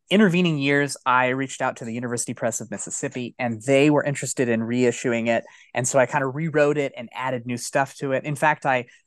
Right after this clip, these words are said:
I took some of the advice or, or suggestions you made. I can't remember if it was on the podcast or if it was just, uh, through Twitter about,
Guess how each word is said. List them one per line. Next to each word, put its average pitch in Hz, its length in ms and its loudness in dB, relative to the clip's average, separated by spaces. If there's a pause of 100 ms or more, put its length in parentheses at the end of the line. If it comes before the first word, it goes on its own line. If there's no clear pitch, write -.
I 131 60 -6
took 143 200 -4
some 143 200 -2
of 123 100 -6
the 120 160 -2
advice 123 420 0 (120)
or, 107 300 2
or 117 40 0
suggestions 127 640 -2
you 127 100 -4
made. 123 160 0
I 113 80 2
can't - 220 -4
remember 143 260 -2
if 123 100 -4
it 139 40 -8
was 120 120 -6
on 123 80 -8
the 110 80 -6
podcast 120 680 -2
or 123 140 -2
if 117 100 -8
it 123 100 -6
was 110 220 -4 (320)
just, - 280 -6
uh, 101 300 2
through 110 200 -8
Twitter 117 360 0
about, 104 320 2